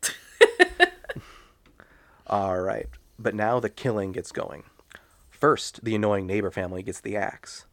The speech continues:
Then the in-laws are laid to waste. Now the other annoying neighbor is on the chopping block. And up next, surely Robbie's gonna be safe,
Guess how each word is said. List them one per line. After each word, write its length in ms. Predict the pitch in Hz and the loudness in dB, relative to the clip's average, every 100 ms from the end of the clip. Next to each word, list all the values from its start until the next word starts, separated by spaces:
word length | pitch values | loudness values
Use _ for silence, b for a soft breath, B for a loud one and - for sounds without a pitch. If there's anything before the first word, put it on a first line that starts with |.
| b b b - | b b b -2
Then 260 | 117 117 | 0 0
the 160 | 107 127 | 0 0
in-laws 480 | 131 120 92 90 87 | -2 0 -2 -4 -4
are 80 | 98 | -2
laid 260 | 98 98 | -2 -4
to 100 | - | -6
waste. 520 | 98 98 110 - - - _ b b b b | -8 -8 -10 -16 -18 -20 _ b b b b
Now 140 | 110 104 | 2 2
the 160 | 107 | 2
other 280 | - 156 123 | 2 2 2
annoying 380 | 98 95 90 90 | 2 -2 -4 -6
neighbor 280 | 90 90 95 | -10 -8 -8
is 100 | 101 | -6
on 100 | 95 | -6
the 80 | - | -4
chopping 340 | - 95 101 | -4 -4 -6
block. 420 | - 73 - - - _ b b b | -8 -8 -8 -20 -20 _ b b b
And 80 | 113 | 0
up 120 | 113 | 0
next, 320 | 120 131 - - b _ | 0 -2 -4 -18 b _
surely 300 | - 190 104 | 0 2 2
Robbie's 400 | 101 139 139 95 | 0 0 0 -4
gonna 160 | 95 | -6
be 100 | 92 | -6
safe, 440 | 87 101 113 - | -6 -4 -4 -6